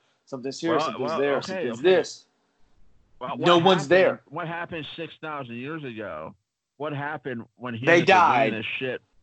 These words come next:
Speaker 1: They died.
Speaker 2: Not always. We're, we're here. You and I are here. Somebody lived.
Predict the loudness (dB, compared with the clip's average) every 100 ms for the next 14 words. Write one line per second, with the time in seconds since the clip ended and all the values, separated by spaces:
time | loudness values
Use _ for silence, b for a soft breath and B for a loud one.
0 | -14 -2 4 6 6 6 4 -2 -14 _
1 | _ _ _ _ _ -6 -4 -4 -4 -4
2 | -6 -8 -10 -16 _ _ _ _ _ -12
3 | -12 -10 -8 -6 -6 -6 -8 -8 -8 -8
4 | -6 -8 -8 -10 -12 -12 -10 -8 -8 -8
5 | -8 -8 -10 -12